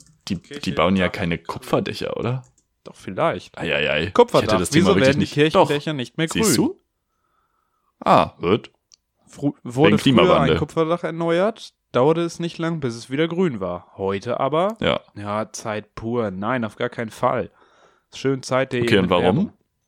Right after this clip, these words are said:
Speaker 2: Ja, das weiß ich nicht. Deine liebe Zeit online lädt so lang.
Speaker 1: Ja, da kann ich auch nichts. Warum ist das denn meine liebe Zeit
Speaker 2: Du
Speaker 1: online
Speaker 2: magst
Speaker 1: auf
Speaker 2: sie doch.
Speaker 1: einmal?
Speaker 2: Das ist ein Zeit Plus Artikel.
Speaker 1: Ja, das ist natürlich richtig schwach. Also, liebe Piffis,
Speaker 2: Warte mal, ich
Speaker 1: Hausaufgabe.
Speaker 2: hab da doch gerade
Speaker 1: Zum
Speaker 2: einen Freimonat.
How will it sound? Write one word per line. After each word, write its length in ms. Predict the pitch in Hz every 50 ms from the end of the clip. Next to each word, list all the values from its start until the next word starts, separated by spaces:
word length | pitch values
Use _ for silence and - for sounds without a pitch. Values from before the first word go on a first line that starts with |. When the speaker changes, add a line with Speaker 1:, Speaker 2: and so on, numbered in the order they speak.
| _ _ _ _ _ _ _ _ _ -
Speaker 2:
Ja, 140 | 120 117 127
das 140 | 123 117 -
weiß 180 | 135 143 139
ich 100 | 135 123
nicht. 220 | 113 113 104 - 117
Deine 180 | 113 120 123
liebe 260 | 120 123 127 127 131 -
Zeit 220 | - 131 123 120
online 360 | 117 123 131 131 127 123 113 -
lädt 280 | 120 117 120 127 - -
so 100 | 104 95
lang. 280 | 92 90 90 90 90 _ - _ _ _ _ _ _ - _ _ _ _ _ _ _ _ _ _ _ _ -
Speaker 1:
Ja, 140 | - 80 76
da 100 | - 85
kann 140 | - 107 -
ich 160 | 87 - -
auch 80 | 90 98
nichts. 280 | 80 78 - - - -
Warum 180 | - 90 95
ist 100 | 90 -
das 140 | 92 85 -
denn 140 | 92 85 82
meine 320 | 76 73 85 107 120 113
liebe 260 | 95 95 95 80 92
Zeit 220 | - - - 76 73
Speaker 2:
Du 60 | 69
Speaker 1:
online 160 | 87 110 175 160
Speaker 2:
magst 220 | 147 131 - -
Speaker 1:
auf 20 |
Speaker 2:
sie 80 | - 110
doch. 80 | 101 101
Speaker 1:
einmal? 160 | - 110 - _ -
Speaker 2:
Das 180 | 139 135 131
ist 140 | 151 165 156
ein 100 | 170 170
Zeit 240 | - - 170 170 156
Plus 280 | - 165 180 190 - 180
Artikel. 580 | 160 147 - 151 135 - - 110 101 92 90 - _ _ _ _ _ _ _ _ _ _ _ _ _ _ _ _ -
Speaker 1:
Ja, 80 | 95
das 160 | 87 101 104 143
ist 120 | 156 151
natürlich 340 | 147 127 - 131 110 - 113
richtig 240 | 107 - - - -
schwach. 240 | - - 80 - -
Also, 260 | - 120 127 120 117
liebe 200 | 95 87 78 80
Piffis, 360 | 76 - 90 80 - 85 - -
Speaker 2:
Warte 100 | - 120
mal, 220 | 139 - - 175
ich 40 | 165 135
Speaker 1:
Hausaufgabe. 260 | 113 80 76 73 67
Speaker 2:
hab 60 | -
da 100 | - 160
doch 160 | 131 113 - -
gerade 160 | 120 117 113
Speaker 1:
Zum 100 | 120 113
Speaker 2:
einen 60 | -
Freimonat. 440 | - 135 165 135 95 90 90 92 101